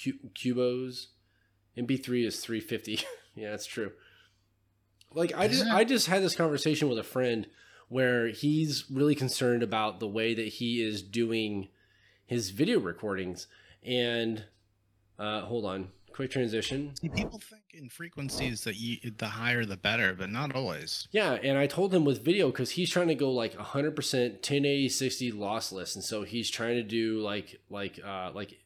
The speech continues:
Speaker 1: uh,
Speaker 2: How
Speaker 1: uh,
Speaker 2: big is that file? Jesus.
Speaker 1: fifty-seven gigs, and I'm telling him, I'm like, I'm like,
Speaker 2: Fifty-seven gigs?
Speaker 1: Yeah, and I'm like,
Speaker 2: Whoa.
Speaker 1: "Brother, this is not necessary. Just do an M P four." And he was like, "But it doesn't look as good." And I'm like, "Listen,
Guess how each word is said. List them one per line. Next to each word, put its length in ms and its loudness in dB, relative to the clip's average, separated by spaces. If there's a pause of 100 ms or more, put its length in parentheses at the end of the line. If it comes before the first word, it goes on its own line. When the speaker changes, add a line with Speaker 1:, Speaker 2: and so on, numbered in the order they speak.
Speaker 1:
uh, 380 -10 (560)
Speaker 2:
How 180 2
Speaker 1:
uh, 160 -2
Speaker 2:
big 180 2
is 140 -2
that 180 -2
file? 500 -6 (200)
Jesus. 400 -8
Speaker 1:
fifty-seven 600 4
gigs, 380 0
and 200 -2
I'm 140 2
telling 340 4
him, 220 2
I'm 100 0
like, 160 2 (240)
I'm 140 6
like, 100 6
Speaker 2:
Fifty-seven 380 4 (140)
gigs? 480 -2
Speaker 1:
Yeah, 120 6
and 200 0
I'm 80 4
like, 160 2
Speaker 2:
Whoa. 100 -8
Speaker 1:
"Brother, 280 4
this 200 -2
is 120 0
not 200 0
necessary. 580 -4
Just 220 -10
do 140 4
an 60 4
M 120 2
P 160 -4
four." 320 -8
And 80 -8
he 100 -4
was 120 -6
like, 140 -4
"But 120 2
it 40 2
doesn't 260 -2
look 180 0
as 120 -4
good." 240 -8
And 160 -6
I'm 80 -4
like, 220 -4
"Listen, 320 0